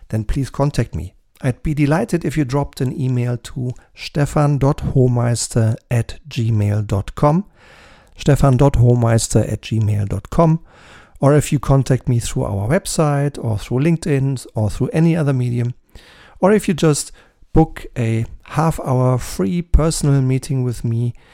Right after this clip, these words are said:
in the show notes, in the Calendly link that you'll find in the show notes of this very podcast. I'd be delighted to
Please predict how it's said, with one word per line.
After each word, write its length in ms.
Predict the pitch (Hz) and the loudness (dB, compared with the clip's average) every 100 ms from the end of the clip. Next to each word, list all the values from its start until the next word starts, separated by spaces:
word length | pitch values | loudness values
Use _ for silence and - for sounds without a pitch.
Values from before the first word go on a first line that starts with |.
| - _ _ | -20 _ _
in 320 | 131 117 117 113 | 0 2 2 2
the 260 | 127 117 | -2 -4
show 320 | 123 - 156 | -6 0 2
notes, 460 | 165 151 147 151 - | 2 2 0 -2 -4
in 120 | 131 | -2
the 100 | 120 | -2
Calendly 640 | - 113 110 127 - 156 127 | -2 -4 -2 -2 -2 -2 0
link 260 | 127 131 | 2 0
that 220 | - 120 - | -2 -4 0
you'll 120 | 127 | -2
find 340 | - 117 117 | 0 -2 0
in 60 | 120 | -2
the 80 | 131 | -2
show 240 | - 107 | -2 0
notes 400 | 110 107 113 - - - - - - - | 2 0 -2 -8 -14 -18 -18 -18 -10 -6
of 120 | - | 0
this 220 | 131 117 | 2 0
very 320 | - 107 110 | -2 -2 0
podcast. 720 | 113 - - - 87 85 - - - | 0 -2 -4 -6 -10 -10 -12 -6 -2
I'd 180 | 180 | 0
be 80 | - | 0
delighted 540 | 196 196 170 160 151 - | 0 2 0 0 -4 -4
to 320 | 170 160 | -2 0